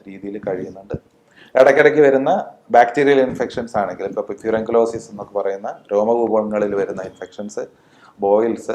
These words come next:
രോമകൂപത്തിൽ തന്നെ വരുന്ന ഡീപ്പായിട്ട് വരുന്ന ഇൻഫെക്ഷനാണ് ബോയിൽസ്. ഇതൊക്കെ staphylococcus എന്ന് പറയുന്ന ബാക്ടീരിയ ഇൻഫെക്ഷൻ, ശരീരത്തിൽ തന്നെയുള്ള ബാക്ടീരിയ ആണ്. നമ്മളെ പ്രതിരോധം കുറയുന്ന സമയത്താണ് പലപ്പോഴും അത് വരുന്നത്. അതുകൊണ്ട് തന്നെ പുറത്ത് വരുന്ന മരുന്നുകൾ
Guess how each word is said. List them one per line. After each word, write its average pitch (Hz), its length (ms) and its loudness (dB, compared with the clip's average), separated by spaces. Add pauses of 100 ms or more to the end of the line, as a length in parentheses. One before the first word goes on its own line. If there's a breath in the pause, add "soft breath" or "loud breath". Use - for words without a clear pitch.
(160)
രോമകൂപത്തിൽ 113 560 -2
തന്നെ 107 180 -2
വരുന്ന 107 280 -2
ഡീപ്പായിട്ട് 107 400 0
വരുന്ന 101 220 -8
ഇൻഫെക്ഷനാണ് 98 420 -12 (100)
ബോയിൽസ്. 98 340 -4
ഇതൊക്കെ 104 300 -4
staphylococcus 113 720 0
എന്ന് 107 160 -4
പറയുന്ന 101 280 -4
ബാക്ടീരിയ 104 380 -6
ഇൻഫെക്ഷൻ, - 300 -20 (100)
ശരീരത്തിൽ 98 360 -10 (100)
തന്നെയുള്ള 101 320 -6 (600 soft breath)
ബാക്ടീരിയ 113 420 0
ആണ്. - 100 -2 (100)
നമ്മളെ 131 280 4
പ്രതിരോധം 131 560 8
കുറയുന്ന 127 420 6
സമയത്താണ് 110 460 -2
പലപ്പോഴും 98 380 -2
അത് 98 140 -6
വരുന്നത്. 101 300 -4 (680 soft breath)
അതുകൊണ്ട് 151 300 8
തന്നെ 131 220 6
പുറത്ത് 123 280 2
വരുന്ന 113 360 2
മരുന്നുകൾ 107 340 -2